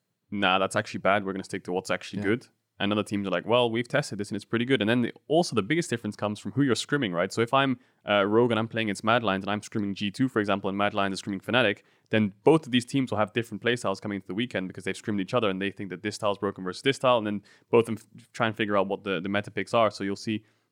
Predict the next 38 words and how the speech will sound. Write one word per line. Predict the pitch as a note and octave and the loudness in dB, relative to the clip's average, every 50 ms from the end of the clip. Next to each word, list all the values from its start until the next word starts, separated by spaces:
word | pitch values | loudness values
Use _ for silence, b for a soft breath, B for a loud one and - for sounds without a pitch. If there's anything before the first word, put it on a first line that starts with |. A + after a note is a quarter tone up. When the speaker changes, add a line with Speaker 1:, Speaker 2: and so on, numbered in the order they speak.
| _ _ _ A#2+ | _ _ _ 2
Speaker 1:
maybe | C3 D3+ D3+ C#3+ | 4 6 6 6
you'll | B2+ A#2+ | 4 4
see | - B2 - | 2 0 2
overlaps | G#2+ A#2 B2 B2+ C3 C3 C3+ C3+ - | 2 2 4 4 2 2 2 0 -2
in | A2 G#2 | -2 0
where | G2+ F#2+ | 0 0
both | F#2+ G#2 G#2+ G#2 | 2 2 0 0
teams | - G#2+ G#2 F#2+ - | 0 -6 -8 -8 -8
come | - - A2 G#2+ | -6 -6 -6 -6
to | - | -6
the | - | -8
same | F#2 - G2 G2 | -8 -8 -8 -8
conclusion, | G2 F#2 - - C3 C3+ A#2+ G2 F#2+ F#2 - _ _ _ _ | -8 -8 -4 -4 -4 -2 -2 -6 -8 -8 -12 _ _ _ _
but | - G#2 | -4 0
you'll | G2+ A2+ C#3 | 2 4 4
also | D3+ - C3+ | 4 2 0
see, | A#2+ - A2+ A2 G#2+ G#2 - _ _ _ _ | -4 -2 -2 -2 -2 -2 -4 _ _ _ _
like | G#2 G#2 G2 | -2 0 0
you | G#2 F#2+ | -2 0
said, | - A2 G#2 F#2+ | 0 0 0 2
where | F#2+ G2 F#2+ | 0 0 0
it's | F#2 F2 - | 0 -2 0
last | G#2 G2+ G#2 - - - | 2 2 2 2 0 -2
year, | B2 A#2 | 0 2
where | G2+ F#2 F#2 E2+ | 2 0 0 -2
some | - - C3 C3+ | -2 0 0 0
teams | B2 B2+ A#2 A2 | 0 0 -4 -2
are | |
playing | G#2+ - G#2+ G2 | -2 -2 -2 0
farming | - C3 C3 C3 B2 A2+ | 2 2 2 2 2 0
junglers, | A2+ A2+ A2+ A2 G#2+ | 0 0 0 -2 -2
some | - - A#2+ A#2+ A2 | 0 0 0 0 0
teams | - A2+ G#2 F#2+ | 0 -2 -2 -2
aren't, | - - A#2+ B2+ G#2+ G2+ G2+ - - _ _ _ | 0 2 2 2 2 0 -4 -8 -16 _ _ _
because | _ - A2 G#2 F#2+ F#2+ - - _ _ | _ 0 2 2 0 0 -8 -20 _ _
their | G#2 G2+ | 2 2
scrim | - - - C#3 C3+ B2+ | 2 0 0 0 0 0
opponents, | A2 A2 A#2+ A2 G#2+ G#2 G2 F#2+ - - | 2 0 0 0 0 0 -2 -4 -8 -14